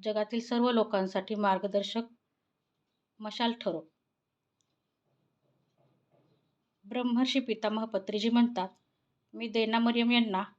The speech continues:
त्यांच्या या महान कार्याबद्दल मनापासून धन्यवाद देतो," असे ब्रह्मर्षी पितामह पत्रीजी जे पीएसएसएमचे संस्थापक आहेत, त्यांनी हे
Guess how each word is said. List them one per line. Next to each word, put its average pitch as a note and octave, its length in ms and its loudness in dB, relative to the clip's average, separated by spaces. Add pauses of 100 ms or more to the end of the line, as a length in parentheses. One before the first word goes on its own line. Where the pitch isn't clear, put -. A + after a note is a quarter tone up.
(280)
त्यांच्या G#3+ 300 -6
या A#3+ 140 0
महान A3 320 0
कार्याबद्दल G3 580 -2 (540)
मनापासून A#3 560 -4
धन्यवाद G3 460 0
देतो," - 340 -8 (760)
असे G3+ 180 -8
ब्रह्मर्षी G#3+ 480 -2
पितामह G3+ 420 -6
पत्रीजी F#3+ 500 -6 (520)
जे G#3+ 120 -4
पीएसएसएमचे G3+ 720 -4
संस्थापक G3 540 -2
आहेत, G#3 180 0 (800)
त्यांनी G#3+ 360 -8 (1040)
हे G#3+ 80 -10